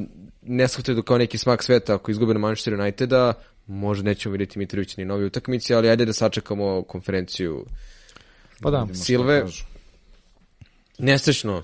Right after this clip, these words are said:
Speaker 1: izgubljena utakmica, bez obzira što je City bio bolji, onakav pe-, penal zaista treba
Speaker 3: Da, da, da, on je
Speaker 1: napraviti.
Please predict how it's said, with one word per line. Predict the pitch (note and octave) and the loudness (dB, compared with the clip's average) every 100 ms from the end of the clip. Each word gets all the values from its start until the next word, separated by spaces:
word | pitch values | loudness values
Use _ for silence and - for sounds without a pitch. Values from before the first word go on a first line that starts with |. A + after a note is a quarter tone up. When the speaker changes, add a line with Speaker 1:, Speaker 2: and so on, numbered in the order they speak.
| - | -8
Speaker 1:
izgubljena | A2 A2 A2 G#2+ | -10 -4 -2 -2
utakmica, | G2+ A2+ A#2 A2 | -2 -6 -6 -2
bez | G#2+ | 2
obzira | A2 G#2 | 2 2
što | G2 G2+ | 0 -4
je | F2+ | -6
City | - - F#2 F2+ | -6 -6 -4 -2
bio | F#2+ F2 | -2 0
bolji, | F#2+ G#2 G2+ | 2 2 2
onakav | F#2+ F#2 F#2 | 0 -4 -6
pe-, | - F#2+ - | -2 0 -2
penal | - F#2+ F#2 E2+ | -4 -4 -2 -2
zaista | F2+ E2+ - | -2 -2 -4
treba | E2 F2+ G2 A2 | -4 -2 2 2
Speaker 3:
Da, | G2+ | 2
da, | G2 | -2
da, | F2+ | -4
on | E2+ | -4
je | E2+ | -4
Speaker 1:
napraviti. | F#2 E2+ B2 A#2 - A2+ G#2+ | -2 0 0 0 -2 -2 -2